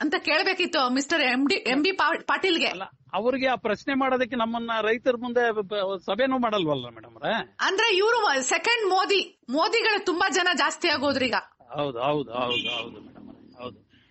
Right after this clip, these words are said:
Speaker 2: ಅವ್ರು ಹೇಳ್ತಾರೆ
Speaker 1: ಅಂದ್ರೆ ಮೋದಿ ಹಾಕಿದ್ದ ದಾರಿಯಲ್ಲಿ ಇವರೆಲ್ಲ ತುಂಬಾ ಚೆನ್ನಾಗ್ ನಡೀತಾ ಇದ್ದಾರೆ. ಇವ್ರಿಗೆ
Speaker 2: ಹಾ, ಹೌದು,
Speaker 1: ರಾಹುಲ್
Speaker 2: ಹೌದು.
Speaker 1: ಗಾಂಧಿ ಒಬ್ಬ ಅಡ್ಡಗಾಲ್ ಆಗಿದ್ದಾರೆ.
Speaker 2: ಹೌದು, ಹೌದು, ಹೌದು. ಮತ್ತೆ ಅವ್ರು ಹೇಳ್ತಾರೆ ಮೇಡಮ್ ಅವರೇ, ಎಂ ಬಿ ಪಾಟೀಲ್ರು,
Speaker 1: ಹಾ.
Speaker 2: ನಾ-,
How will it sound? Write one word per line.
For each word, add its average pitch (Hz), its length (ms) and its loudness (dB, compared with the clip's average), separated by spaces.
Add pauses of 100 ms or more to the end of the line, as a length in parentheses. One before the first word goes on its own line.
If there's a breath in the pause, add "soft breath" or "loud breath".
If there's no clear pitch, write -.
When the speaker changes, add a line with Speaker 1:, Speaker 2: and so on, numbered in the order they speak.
(260 soft breath)
Speaker 2:
ಅವ್ರು 170 200 -2
ಹೇಳ್ತಾರೆ 196 680 -2
Speaker 1:
ಅಂದ್ರೆ 392 240 0
ಮೋದಿ 381 340 2
ಹಾಕಿದ್ದ 349 540 0 (120)
ದಾರಿಯಲ್ಲಿ 381 380 2
ಇವರೆಲ್ಲ 320 240 2
ತುಂಬಾ 320 280 0
ಚೆನ್ನಾಗ್ 320 320 0
ನಡೀತಾ 262 340 0
ಇದ್ದಾರೆ. 220 400 -2 (300 soft breath)
ಇವ್ರಿಗೆ 370 260 4
Speaker 2:
ಹಾ, 330 160 4
ಹೌದು, 349 100 4
Speaker 1:
ರಾಹುಲ್ 330 320 4
Speaker 2:
ಹೌದು. 415 80 2
Speaker 1:
ಗಾಂಧಿ 359 280 2
ಒಬ್ಬ 330 280 2
ಅಡ್ಡಗಾಲ್ 294 440 2
ಆಗಿದ್ದಾರೆ. 254 420 2 (520)
Speaker 2:
ಹೌದು, 139 280 -2
ಹೌದು, 120 340 -4
ಹೌದು. - 540 -18 (300 soft breath)
ಮತ್ತೆ 208 280 0
ಅವ್ರು 185 200 2
ಹೇಳ್ತಾರೆ 196 360 0
ಮೇಡಮ್ 151 280 -2
ಅವರೇ, 185 320 -2 (720 soft breath)
ಎಂ 170 120 0
ಬಿ 190 100 2
ಪಾಟೀಲ್ರು, 160 600 0
Speaker 1:
ಹಾ. 254 580 -2
Speaker 2:
ನಾ-, - 240 -8